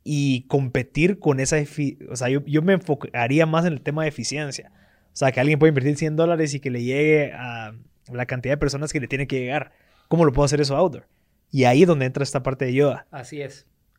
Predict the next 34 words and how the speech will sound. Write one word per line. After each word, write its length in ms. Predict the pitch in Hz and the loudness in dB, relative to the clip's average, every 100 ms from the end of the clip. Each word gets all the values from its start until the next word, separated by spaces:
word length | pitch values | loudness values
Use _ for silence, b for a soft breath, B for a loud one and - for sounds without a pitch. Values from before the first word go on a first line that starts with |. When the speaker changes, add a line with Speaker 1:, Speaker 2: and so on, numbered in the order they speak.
| - | -14
Speaker 2:
Esta 300 | 180 175 165 | -8 -8 -6
parte 260 | 143 143 | -8 -10
de 140 | 123 123 | -12 -8
Yoda 380 | 185 190 170 156 | -6 -4 -4 -6
y 60 | |
también 300 | 135 123 127 | -10 -14 -14
tam-, 220 | 131 127 127 | -16 -18 -18
ta-, 200 | 123 131 120 | -18 -18 -20
manejamos 460 | 120 117 - 131 127 | -20 -18 -18 -16 -16
el 100 | 113 | -18
geofencing, 640 | 117 170 185 - 147 143 _ _ _ | -14 -12 -10 -12 -16 -20 _ _ _
donde 200 | 131 131 | -14 -8
ya 160 | 127 135 | -6 -6
tú 120 | 143 | -10
puedes 220 | 139 135 135 | -8 -8 -8
segmentar 640 | 131 117 107 - 180 175 | -12 -16 -14 -6 -4 -4
y 80 | 139 | -6
lo 120 | 123 | -12
deseas 260 | 120 - 135 | -16 -16 -18
específicamente 880 | 143 123 - 127 131 127 123 131 113 | -18 -20 -20 -20 -18 -16 -16 -18 -16
ahí 380 | 127 185 190 190 b b b | -12 -12 -12 -16 b b b
y 100 | 143 | -14
ya 100 | 139 | -10
lo 100 | 135 | -10
haces 260 | 120 139 - _ | -10 -16 -20 _
por 140 | 147 127 | -16 -14
medio 160 | 131 | -12
de 140 | 110 - | -14 -12
clics, 500 | 170 175 - - _ | -10 -10 -12 -20 _
entonces 180 | _ 139 | _ -14
ya 80 | 135 | -14
lo 120 | 131 | -14
puedes 200 | 127 120 | -16 -18
medir. 440 | 113 143 185 175 | -14 -10 -10 -12